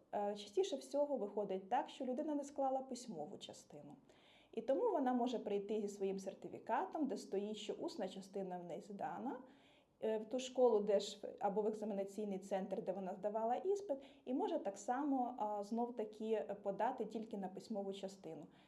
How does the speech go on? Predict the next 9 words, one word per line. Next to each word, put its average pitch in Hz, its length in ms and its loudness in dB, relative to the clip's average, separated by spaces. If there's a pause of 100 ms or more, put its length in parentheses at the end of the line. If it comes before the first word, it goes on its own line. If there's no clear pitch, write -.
Це 240 100 0
буде 226 260 2
навіть 214 340 2
набагато 185 460 -2
дешевше, 269 540 -4
чим 226 160 -6
здавати 208 440 -2
знову 185 340 -4
іспит. - 460 -12